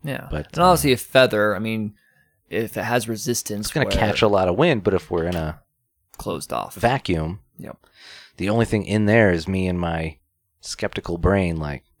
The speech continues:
Speaker 2: "Nah."
Speaker 1: This is magic!
Speaker 2: What
Speaker 1: Yeah, so
Speaker 2: is gravity?
Speaker 1: no, weight of an object does not determine how fast it falls.
Speaker 2: And this is a principle that is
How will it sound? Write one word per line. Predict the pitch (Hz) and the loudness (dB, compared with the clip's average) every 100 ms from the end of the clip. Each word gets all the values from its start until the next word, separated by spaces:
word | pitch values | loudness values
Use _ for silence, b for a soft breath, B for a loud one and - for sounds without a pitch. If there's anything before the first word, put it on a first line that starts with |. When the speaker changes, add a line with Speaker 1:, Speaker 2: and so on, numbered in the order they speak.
| - | -6
Speaker 2:
"Nah." | 110 - 82 78 | -2 0 0 -2
Speaker 1:
This | 76 82 | 0 0
is | 170 | 0
magic! | 147 - - 107 98 - - _ _ _ _ _ _ | 0 2 2 2 2 -2 -8 _ _ _ _ _ _
Speaker 2:
What | - - - - b b b | -10 -10 -10 -18 b b b
Speaker 1:
Yeah, | 147 139 | 2 2
so | 120 - 139 135 | 2 4 6 6
Speaker 2:
is | 117 | 4
gravity? | - - - 101 156 | -2 -8 -6 -4 0
Speaker 1:
no, | 165 - 110 | 0 0 -4
weight | 117 170 208 - - _ - | 2 4 4 -4 -18 _ -2
of | 139 | 2
an | |
object | 151 135 127 123 | 4 4 2 -4
does | 113 | -4
not | 113 117 113 | -2 0 0
determine | - - 104 | -4 -8 -6
how | 101 - | -6 -8
fast | - 65 - | -8 -10 -10
it | - | -14
falls. | - - - - - _ _ _ B B B B B B B _ _ | -10 -8 -8 -14 -16 _ _ _ B B B B B B B _ _
Speaker 2:
And | 135 151 147 131 120 110 107 104 101 98 95 | 0 4 6 6 4 4 4 4 4 2 -2
this | 90 123 151 - - | 0 0 0 -2 -4
is | 117 110 107 101 | 0 2 2 0
a | |
principle | - 117 - 104 101 | -2 -4 0 2 4
that | 101 | 6
is | 98 | 4